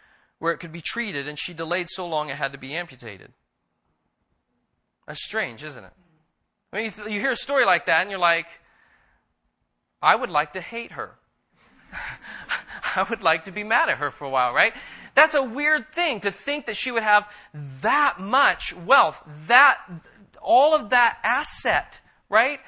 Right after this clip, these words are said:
A hundred million dollars in her name. And to be so ignorant as to let your son lose his leg because you're not willing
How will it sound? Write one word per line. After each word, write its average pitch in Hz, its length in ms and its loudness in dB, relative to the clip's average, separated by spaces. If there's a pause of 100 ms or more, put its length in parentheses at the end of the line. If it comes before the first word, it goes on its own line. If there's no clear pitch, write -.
(120)
A 240 100 6
hundred 294 720 -2 (280)
million 269 680 0 (280)
dollars 254 680 4
in 226 140 -6
her 240 280 -6
name. 233 560 -8 (840)
And 240 160 2
to 277 100 -4
be 262 140 -6
so 294 720 2 (800)
ignorant 247 1000 -4 (760)
as 233 220 0
to 254 180 -10
let 233 340 0
your 240 160 -6
son 233 640 -4
lose 254 380 -8
his 220 320 -10 (140)
leg 185 840 -6 (480)
because 226 300 -2
you're 220 100 -6
not 226 480 -2
willing 208 600 -4